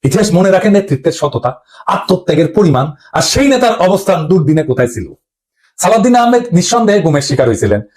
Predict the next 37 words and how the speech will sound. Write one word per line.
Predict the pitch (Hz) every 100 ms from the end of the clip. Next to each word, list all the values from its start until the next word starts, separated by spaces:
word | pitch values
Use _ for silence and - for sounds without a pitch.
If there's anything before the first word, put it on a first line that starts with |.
| _ _
সেই | - 240
সময় | 262 240
দেশবাসী | 190 190 196 214
তার | 165 139
জন্য | 147 151
কাঁদছে। | 127 107 - 107 _ _ _ _
কিন্তু | 262 302
একজন | 240 269
মজলুম | 226 220 214 285
যখন | 240 226 165
বিলাসের | 165 180 208 190
চাদরে | - 156 147 110 - _
নিজেকে | 143 170 180
মুড়ায় | 156 147 127
ফেলেন, | 127 120 76 - _ _ -
যখন | 202 240
নিজের | 233 254 262 208
গুমের | 170 247 247
বিচার | 220 190 147 - -
আন্তর্জাতিকভাবে | 190 233 254 214 214 180 214
দাবি | 156 165 196
না | 196
কইরা | 180 160 131 - -
তার | 147 160
রাজনৈতিক | 214 214 233 196
মূলধন | 151 165 160 254
বানায় | 262 170
ফেলেন, | 156 127 101 - _
তখন | 160 196
প্রশ্ন | 180 175 180
ওঠেই। | 135 131 85 - _ _
এবং | 156 185 190
এই | 196 214
প্রশ্ন | 196 - 214 208 - -
তার | 127
ব্যক্তিগত | 160 170 131 -
না, | 107